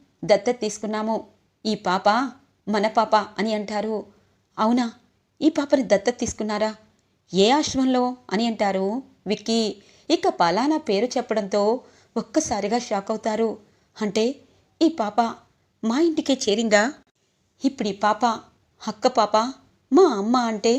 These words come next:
ఖచ్చితంగా అను, ఆర్య బాధపడతారు. ఎప్పటికీ పిల్లలు పుట్టని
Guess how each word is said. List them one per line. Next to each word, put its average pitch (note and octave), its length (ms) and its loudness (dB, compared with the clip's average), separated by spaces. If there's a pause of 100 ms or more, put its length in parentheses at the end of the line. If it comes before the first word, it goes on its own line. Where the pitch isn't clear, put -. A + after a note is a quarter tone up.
(520)
ఖచ్చితంగా C4 600 0 (500)
అను, A#3+ 260 0
ఆర్య A3 280 2
బాధపడతారు. A3 760 0 (520)
ఎప్పటికీ C4 580 0
పిల్లలు B3 400 -4
పుట్టని A#3+ 560 0